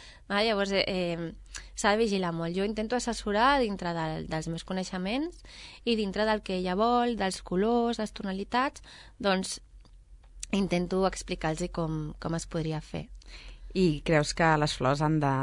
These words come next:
Speaker 2: transmetre sempre sentiments?
Speaker 1: És que, és que ho fan,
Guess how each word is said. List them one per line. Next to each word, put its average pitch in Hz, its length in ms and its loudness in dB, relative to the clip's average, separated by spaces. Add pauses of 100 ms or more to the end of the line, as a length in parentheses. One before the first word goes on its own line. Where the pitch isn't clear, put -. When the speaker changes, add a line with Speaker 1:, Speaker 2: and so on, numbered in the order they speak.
(100)
Speaker 2:
transmetre 147 640 0
sempre 143 400 -2
sentiments? 151 720 -4 (180)
Speaker 1:
És - 80 -14
que, 208 140 -8 (160)
és 208 160 -6
que 202 140 0
ho 185 60 -2
fan, 180 360 -2